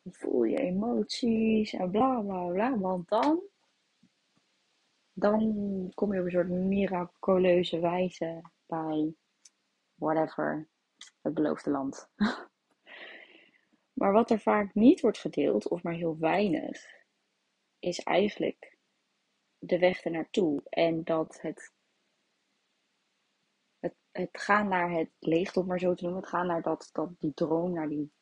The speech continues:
wens, het verlangen, naar dat manifesteren en dat, dat moeiteloze, dat daar naartoe gaan en, en zo leven gewoon niet gepaard gaat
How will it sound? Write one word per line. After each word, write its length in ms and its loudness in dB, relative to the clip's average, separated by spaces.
wens, 360 2
het 160 -16
verlangen, 600 0
naar 140 -4
dat 120 -10
manifesteren 1000 -2
en 120 -2
dat, 180 -6
dat 160 -6
moeiteloze, 1000 -2
dat 180 -10
daar 140 2
naartoe 480 -2
gaan 320 -6
en, 280 -6
en 180 -4
zo 220 0
leven 480 2
gewoon 300 -6
niet 280 2
gepaard 520 -2
gaat 600 -6